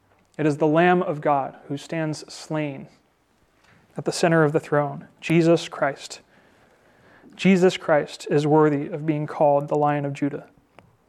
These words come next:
Jesus is a great lion-like warrior. Susie just read from Revelation chapter nineteen, verses eleven through sixteen. Let me read it again. "I saw heaven standing open, and there before me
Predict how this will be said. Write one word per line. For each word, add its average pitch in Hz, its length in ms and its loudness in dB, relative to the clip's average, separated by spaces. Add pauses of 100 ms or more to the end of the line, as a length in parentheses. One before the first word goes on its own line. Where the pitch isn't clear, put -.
(640)
Jesus 180 680 2 (160)
is 165 140 2
a 175 40 8
great 170 300 4
lion-like 160 580 2
warrior. 151 520 0 (1500)
Susie 185 340 4
just 165 200 2
read 165 260 4
from 151 300 0 (220)
Revelation 165 540 2
chapter 160 280 0
nineteen, 156 520 -2
verses 143 320 0
eleven 147 260 2
through 143 160 -4
sixteen. 147 400 -6
Let 160 140 -2
me 170 80 2
read 170 160 6
it 156 80 0
again. 147 320 0 (2000)
"I 170 100 4
saw 202 280 4
heaven 214 360 4
standing 190 400 2
open, 196 420 4
and 160 200 -2
there 165 180 6
before 180 380 2
me 214 300 4